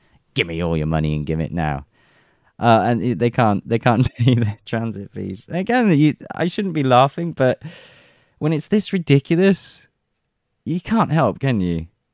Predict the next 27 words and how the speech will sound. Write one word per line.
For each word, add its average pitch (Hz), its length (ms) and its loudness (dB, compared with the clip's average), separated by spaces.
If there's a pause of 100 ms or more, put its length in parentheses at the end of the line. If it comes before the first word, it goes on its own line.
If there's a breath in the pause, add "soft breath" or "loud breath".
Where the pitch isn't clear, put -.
(380)
You 165 160 -2
really 170 280 2
can't 101 260 -4
help 110 280 0
the 117 80 -2
lunacy 143 880 0 (220)
of 98 140 -4
it 90 100 -2
all. 80 340 -2 (720)
Uh, 82 160 -6
good 113 200 -6
luck 110 260 -4
with, 92 340 -6
um, 85 400 -6
banning 87 360 0
all 85 360 -2
Russian 87 360 -6
tourists 113 440 -2
as 80 120 -8
well. 117 220 0
How's 110 280 -4
that 120 200 -4
gonna 73 180 -4
help 69 220 -6
your 67 140 -6
economy? 65 480 -8 (2750 soft breath)
So, 90 360 0